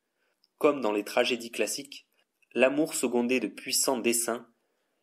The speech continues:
et révélait de grandes âmes. Au pays des mille collines, la chronique des amours princières retentissait d'accents cornéliens,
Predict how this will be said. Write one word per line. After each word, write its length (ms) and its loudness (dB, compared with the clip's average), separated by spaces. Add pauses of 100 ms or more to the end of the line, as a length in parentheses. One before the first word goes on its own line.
(240)
et 260 6
révélait 500 4
de 180 0
grandes 440 0
âmes. 300 -2 (1200)
Au 60 2
pays 300 2
des 140 2
mille 260 0
collines, 480 -4 (240)
la 140 0
chronique 440 -2
des 220 0
amours 240 0
princières 720 -2 (340)
retentissait 760 0
d'accents 440 -2
cornéliens, 640 -2